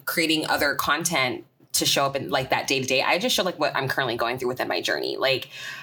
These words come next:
there was a, a post I did a while ago, but it got, it did really, um, well, a lot of times, a lot of my content too will spark conversation, which that's a lot of the goal of, like, when I create my content. 'Cause I'm like, I just wanna chat,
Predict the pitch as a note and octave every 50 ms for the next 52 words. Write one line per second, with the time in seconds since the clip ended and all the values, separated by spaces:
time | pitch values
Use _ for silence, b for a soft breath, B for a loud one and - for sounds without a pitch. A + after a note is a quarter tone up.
0 | B B B E3 E3+ F3+ F#3 F3+ F#3 - D3+ D3 C#3+ C#3 F#2 - - - F3+ F3
1 | F3 F#3+ D#3+ D#3 C#3+ B2+ - - - C3 C3 B2 B2 B2 B2 A#2 A#2 G2+ A2 G2+
2 | - - - - B2 B2 - - D#3+ D#3+ D#3+ - G#3 - C#3+ F3 G3 C#4+ B3+ F3
3 | C3+ C#3+ C#3 C#3+ C#3+ C#3 C3+ C3 - - - _ - C#3+ C3+ B2+ A#2+ A#2+ A#2 A2+
4 | - - - _ _ - C#3 D3 B2+ - F3+ A3 D4+ F4+ G4+ - D4 C#4+ B3 A3+
5 | B3+ D#4 E4 C4+ A3+ - F3+ F3 F3+ F3 C#3 - F3+ E3 C3+ C3 - - - D3
6 | C#3 - - D3 C#3 C3+ B2 A2 - A2 G2 - - - A2 - - E3+ F3 F#3
7 | E3 C#3 C#3 - - - C3 C#3 B2 A#2+ - C3 B2 A#2 A#2+ A#2+ - - - C3+
8 | B2 C3 G#2 E2 - - C3+ B2 A2+ - - C3 - G#2 F#2+ - - - - -
9 | - - - F3+ E3+ D#3+ - - G#3+ - - B3 F#3 - - D#3 C3+ C3+ C3 -